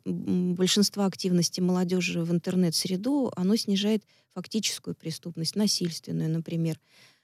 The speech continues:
А, кражи, грабежи. Люди стали жить лучше объективно,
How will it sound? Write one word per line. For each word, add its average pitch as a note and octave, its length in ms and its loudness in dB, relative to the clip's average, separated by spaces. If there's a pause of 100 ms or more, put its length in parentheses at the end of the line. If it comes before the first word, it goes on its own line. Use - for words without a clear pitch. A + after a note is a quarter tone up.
(200)
А, E3+ 180 0
кражи, G#3 320 2
грабежи. F#3+ 480 2
Люди E3 220 0
стали F#3 280 0
жить F3+ 240 0
лучше G#3 360 -2
объективно, F#3+ 760 0